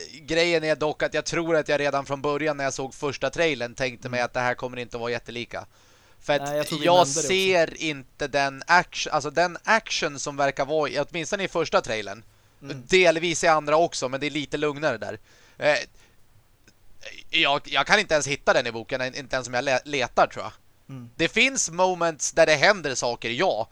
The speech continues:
Speaker 1: men inte på det där sättet.
Speaker 2: Nej.
Speaker 1: Det är aldrig kaos på det där sättet heller riktigt, kan jag ty-,
Speaker 2: Nej, precis.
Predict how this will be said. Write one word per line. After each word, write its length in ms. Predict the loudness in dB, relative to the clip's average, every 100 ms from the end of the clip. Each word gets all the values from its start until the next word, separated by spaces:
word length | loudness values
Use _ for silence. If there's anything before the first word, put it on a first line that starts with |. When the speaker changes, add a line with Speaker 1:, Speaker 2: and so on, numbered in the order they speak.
| _
Speaker 1:
men 160 | -6 -4
inte 280 | -4 -2 0
på 160 | 2
det 60 | 2
där 160 | 2 2
sättet. 540 | 0 -2 -8 -16 -20 _ _
Speaker 2:
Nej. 240 | -16 -14 -16 -20 _ _
Speaker 1:
Det 140 | 4
är 40 | 6
aldrig 320 | 6 4 0
kaos 500 | 4 6 6 4 -4
på 120 | -2
det 60 | -2
där 120 | -4
sättet 340 | -6 -8 -6
heller 280 | -2 -2 -2
riktigt, 380 | -8 -12 -16 -2
kan 160 | 0 2
jag 120 | 0
ty-, 140 | -4
Speaker 2:
Nej, 160 | -8 -14
precis. 220 | -18